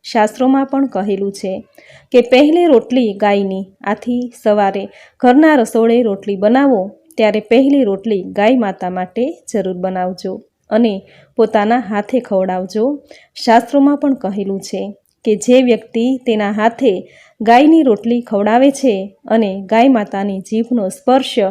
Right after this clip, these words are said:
આપણી હથેળીમાં થાય છે, તેના ભાગ્યની રેખા પ્રબળ થાય છે, તેના ભાગ્યના દરવાજા ખુલી જાય છે. આથી આ કથા સાંભળનાર દરેક બહેનો આજથી નિયમ લેજો, વ્રત લેજો કે સવારે રોટલી બનાવો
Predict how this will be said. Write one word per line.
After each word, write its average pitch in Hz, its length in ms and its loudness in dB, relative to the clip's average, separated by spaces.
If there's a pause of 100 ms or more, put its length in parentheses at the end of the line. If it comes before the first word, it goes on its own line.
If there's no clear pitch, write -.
(520)
આપણી 208 300 -2
હથેળીમાં 202 580 -2
થાય 233 300 2
છે, 196 420 -4 (180)
તેના 208 420 0
ભાગ્યની 233 500 0
રેખા 196 600 -6
પ્રબળ 214 300 0
થાય 196 280 -6
છે, 190 360 -10 (320)
તેના 240 240 4
ભાગ્યના 247 540 2
દરવાજા 208 720 -2
ખુલી 202 280 -4
જાય 196 260 -4
છે. 202 340 -10 (280)
આથી 208 460 -2 (320)
આ 220 100 2
કથા 262 360 4
સાંભળનાર 240 680 2
દરેક 254 400 2
બહેનો 208 480 -2 (160)
આજથી 247 840 -2
નિયમ 233 340 2
લેજો, 202 460 0
વ્રત 233 340 2
લેજો 196 580 -2 (340)
કે 233 100 2
સવારે 262 480 4
રોટલી 202 360 -2
બનાવો 226 520 2